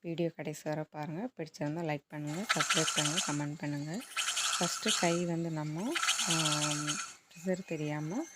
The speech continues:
ரெண்டு ஃபோல்டா மடிச்சு நம்ம ஸ்டிச் பண்ணிக்கிறோம். அடுத்து டாப் எடுத்துக்கோங்க. டாப் வந்து நெக் வந்து நம்ம தச்சு திருப்பிக்கிறோம். இல்ல உங்களுக்கு எப்படியும் கிளாத் கொஞ்சம் இருக்கும். அதனால இந்த மாதிரி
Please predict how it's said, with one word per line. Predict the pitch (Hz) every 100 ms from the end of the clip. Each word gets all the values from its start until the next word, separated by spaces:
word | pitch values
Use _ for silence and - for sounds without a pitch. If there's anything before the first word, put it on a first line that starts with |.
| - - - -
ரெண்டு | 170 160 -
ஃபோல்டா | 156 147 156
மடிச்சு | 160 143 - 165
நம்ம | 147 151
ஸ்டிச் | 226 - 165 - 160
பண்ணிக்கிறோம். | 147 143 143 170 277 - - - - - -
அடுத்து | 165 160 - - 208 277 - - - - - - -
டாப் | - 175 180 180
எடுத்துக்கோங்க. | 160 - - 160 156 170 294 -
டாப் | - 175 170
வந்து | 175 175 240 202 170
நெக் | - - -
வந்து | 196 160 180 247
நம்ம | 175 160 -
தச்சு | 147 - 226 240
திருப்பிக்கிறோம். | 175 151 - 143 143 170 - - - - - -
இல்ல | 190 175
உங்களுக்கு | 165 160 156 156
எப்படியும் | 165 180 175
கிளாத் | 160 156 -
கொஞ்சம் | 156 151 147
இருக்கும். | 147 147 - 165 196
அதனால | 160 151 160
இந்த | 180 170
மாதிரி | 165 160 160